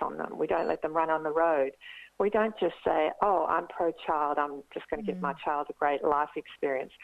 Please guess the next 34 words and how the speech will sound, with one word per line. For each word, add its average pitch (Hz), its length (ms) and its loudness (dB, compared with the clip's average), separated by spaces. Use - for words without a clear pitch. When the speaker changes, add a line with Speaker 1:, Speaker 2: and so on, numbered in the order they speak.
Speaker 1:
I'm 208 100 2
not 269 240 2
denigrating 160 560 0
what 143 160 -2
the 143 180 -4
study's 143 440 -2
saying. 135 400 2
I 170 180 4
think, 240 220 -4
I 185 60 2
think 214 220 -2
it's 208 160 -2
a 170 60 2
balance. 156 480 2
I 151 140 2
think 165 260 -4
it's - 140 0
managing 156 540 -2
both. 139 380 0
Speaker 2:
Mm. 180 220 -12
Speaker 1:
Um, 156 380 -2
and 185 160 2
pa-, 226 240 2
maybe 262 380 0
teaching 190 460 -2
people 165 580 -2
to 170 460 0
invest 165 520 0
in 180 120 -4
being 151 420 -2
pro, 165 340 0
pro-world 165 800 2
rather 165 320 0
than 160 240 -2